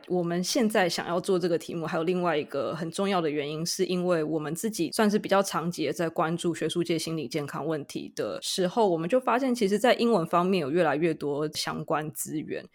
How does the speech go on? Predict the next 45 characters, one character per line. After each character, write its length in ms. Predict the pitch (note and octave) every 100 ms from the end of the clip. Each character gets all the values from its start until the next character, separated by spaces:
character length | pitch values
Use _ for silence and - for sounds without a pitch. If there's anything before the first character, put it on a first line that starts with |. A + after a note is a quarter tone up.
| _
就 100 | -
是 80 | F#3+
有 100 | F3
越 120 | F#3+
来 100 | E3+
越 140 | F3
多 160 | E3+ D#3+
人 100 | B2
也 80 | -
在 100 | D3
注 160 | -
重 160 | E3 D#3
这 120 | D3+
些 120 | D#3
问 240 | D#3 D#3 -
题， 220 | - D#3
然 80 | D3+
后 80 | E3
不 80 |
管 160 | F#3 -
是 160 | - F3
文 300 | D#3 D3+ E3
章 280 | E3 E3+
啊， 220 | F#3 E3 D#3
甚 140 | G3
至 80 | F#3+
是 120 | F#3+
podcast， 720 | - F#3+ F3+ - F3 D3+ - -
然 120 | -
后 100 | D#3+
或 140 | F3 F#3+
者 100 | D3+
是 220 | - E3+ F3+
一 60 |
些 220 | F3+ F#3
课 280 | E3+ - -
程 180 | - - - _
都 200 | E3 D#3+
有。 200 | C#3+ - _ _ _ -
但 180 | D4
是 120 | C#4 D4
一 80 |
方 220 | D4 C4+ C4+
面 240 | C4+ G#3+
是 400 | G#3+ A#3+ G#3+ -